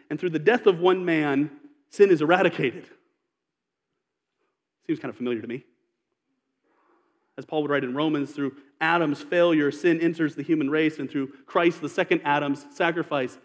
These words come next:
sin is dealt with. Only in that situation, the sin didn't fall on the perpetrator, the sin fell on Jesus. As he came to deal with this sin,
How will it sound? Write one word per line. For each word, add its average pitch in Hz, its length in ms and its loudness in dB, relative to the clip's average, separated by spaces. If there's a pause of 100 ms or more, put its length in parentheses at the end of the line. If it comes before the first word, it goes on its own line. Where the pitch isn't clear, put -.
(200)
sin 180 220 4
is 135 120 0
dealt 156 300 2
with. 135 240 -2 (1700)
Only 147 140 -2
in 143 60 -2
that 180 160 -2
situation, 156 460 -4
the 127 60 -6
sin 185 200 -2
didn't 143 160 -2
fall 147 240 -4
on 131 80 -6
the 127 60 -8
perpetrator, 127 520 -8
the 117 100 -14
sin 135 200 -10
fell 117 240 -12
on 107 100 -16
Jesus. - 320 -20 (1900)
As 123 120 -14
he 196 100 -10
came 165 280 0
to 139 60 -8
deal 156 420 -2
with 135 140 -6
this 135 260 -8
sin, 110 300 -10